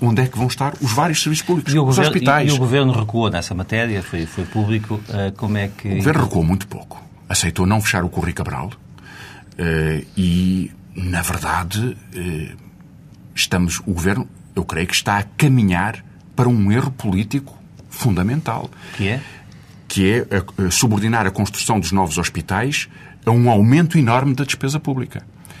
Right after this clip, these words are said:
Speaker 1: Porque o governo entendeu o seguinte: os novos hospitais que vierem a ser construídos, dez, quatro dos quais já estão em concurso,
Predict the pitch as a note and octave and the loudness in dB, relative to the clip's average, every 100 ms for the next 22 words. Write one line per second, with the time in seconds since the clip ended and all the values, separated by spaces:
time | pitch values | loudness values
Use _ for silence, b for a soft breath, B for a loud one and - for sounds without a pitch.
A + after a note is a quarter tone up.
0 | B B B B2+ D3 B2 E3+ E3 C3 C3 | B B B 0 2 4 4 4 4 2
1 | B2 A#2 - - - G2+ C3 C#3 A2+ - | 2 2 -2 -2 -6 -2 0 0 0 -4
2 | G2 D#2+ E2 - F#2+ F2 F2+ - A2 E3+ | -4 -4 -4 -4 -2 -2 -4 -4 -6 -4
3 | G2+ E2 A#2 D#3+ - - E2 - - - | -4 0 0 -2 -6 -6 -6 -6 -10 -6
4 | E2+ D#2 D#2 - F2 D2+ C#2+ D2+ G2 G#2+ | -4 -4 -4 -4 -4 -4 -6 -4 -4 -4
5 | F3+ - | -6 -6